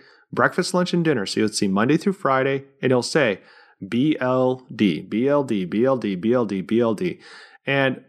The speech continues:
basically the rule of thumb here for me is this. If I have a pitch meeting or a client meeting, that will always take precedence over any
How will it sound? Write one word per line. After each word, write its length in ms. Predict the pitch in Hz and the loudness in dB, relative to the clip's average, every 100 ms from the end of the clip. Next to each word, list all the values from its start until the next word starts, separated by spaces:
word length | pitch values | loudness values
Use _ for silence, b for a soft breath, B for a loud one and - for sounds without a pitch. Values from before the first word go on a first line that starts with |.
| _ - | _ 0
basically 340 | 151 - 147 | 0 0 -2
the 100 | 120 | -2
rule 240 | 120 190 | 0 0
of 100 | 185 | 0
thumb 200 | - 113 | -2 -4
here 200 | 104 104 | 0 -2
for 140 | 98 101 | -2 0
me 120 | 98 | 0
is 140 | 87 | 0
this. 320 | 87 - - - _ _ _ | -2 -4 -6 -12 _ _ _
If 300 | 147 175 175 - | -2 0 -2 -2
I 140 | 151 | -2
have 600 | 139 - 120 117 110 - _ - | -2 -2 0 2 0 -4 _ -4
a 60 | 113 | -4
pitch 360 | - 131 131 156 | 0 0 0 0
meeting 400 | 165 185 202 - _ _ _ _ _ | 0 0 -2 -12 _ _ _ _ _
or 380 | 123 117 123 123 | -2 2 2 0
a 60 | 135 | -4
client 440 | - - 165 110 | -2 2 2 2
meeting, 320 | 104 90 92 - _ b b b | -4 -4 -6 -10 _ b b b
that 140 | 123 120 | -2 0
will 180 | - - | -2 -4
always 320 | 143 160 175 | -2 0 -2
take 300 | - 170 165 | -2 -4 -4
precedence 720 | - - 131 107 101 104 - - _ | -6 -2 0 0 -2 -6 -10 -14 _
over 560 | 135 139 117 98 98 - _ _ _ _ - | 0 0 0 -4 -8 -10 _ _ _ _ -4
any 420 | 120 104 92 | 0 0 0